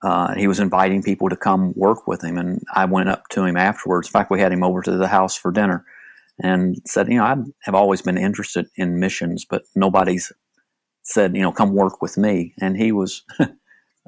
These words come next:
started to say dumb enough. I don't want to put that on him. But, you know, he invited us to come to, to Mozambique with him.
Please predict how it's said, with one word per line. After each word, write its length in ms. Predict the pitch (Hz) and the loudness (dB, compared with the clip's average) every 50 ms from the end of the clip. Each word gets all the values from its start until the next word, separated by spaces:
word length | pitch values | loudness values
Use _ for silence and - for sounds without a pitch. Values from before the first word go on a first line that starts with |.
| - | -14
started 260 | - - 107 101 104 | -6 -2 -2 -2 -2
to 40 | - | -2
say 140 | - 92 92 | -4 -4 -4
dumb 280 | 87 - 95 95 92 90 | -2 -2 -2 0 0 0
enough. 280 | 87 90 90 87 - | 0 0 -2 -2 -2
I 60 | - | -2
don't 120 | 95 95 - | -2 -2 -2
want 240 | 92 92 90 90 - | -2 -2 -2 -4 -6
to 180 | - - - | -10 -16 -10
put 180 | - 101 - - | -8 -8 -4 -2
that 180 | 101 95 92 | -2 0 0
on 160 | 95 92 90 90 | 0 -2 -2 -2
him. 280 | 101 101 90 85 87 - _ _ _ _ _ _ | -2 -4 -4 -4 -6 -12 _ _ _ _ _ _
But, 140 | - 104 101 | -4 -4 -2
you 60 | 107 | 0
know, 60 | 104 101 | 0 0
he 140 | 104 120 | 2 2
invited 400 | 120 113 101 98 101 101 101 95 | 2 4 4 4 4 2 2 0
us 160 | 95 95 - - | 0 -2 -2 -4
to 80 | - | -4
come 240 | - - 101 101 95 | 0 0 2 2 2
to, 160 | 87 87 90 | 2 2 0
to 160 | 90 - - | 0 0 0
Mozambique 640 | 92 95 95 95 90 - 90 85 104 117 120 123 - - - _ _ _ | 2 2 2 2 2 0 0 2 2 2 2 0 -4 -14 -20 _ _ _
with 140 | - - - | -12 -8 -6
him. 320 | - 139 - - - - | -2 -2 -2 -2 -4 -6